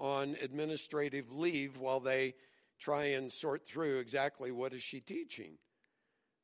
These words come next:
And they're standing for truth. MacArthur, though, in his introduction to that book states, "Church leaders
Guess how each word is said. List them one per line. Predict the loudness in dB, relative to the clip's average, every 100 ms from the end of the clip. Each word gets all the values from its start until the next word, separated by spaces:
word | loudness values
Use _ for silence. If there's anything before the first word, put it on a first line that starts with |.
| -18
And | -10
they're | -4 -4
standing | -2 -2 0 -2 -6
for | -10
truth. | -10 -6 -6 -6 -12 -20 -20 _ _ _ _ _ _ _ _ _ _ _ _ _
MacArthur, | -6 2 4 4 0 -2 -4
though, | 0 2 2 -2
in | -2
his | -2 -2 -2
introduction | -2 0 0 0 -2 -8 -8
to | -4
that | -4 -4 -2
book | -2 -2
states, | -6 -4 -2 -2 -6 -14 -16 _ _ _ _
"Church | -6 2 2 0 -2
leaders | 0 2 2 0 -4 -10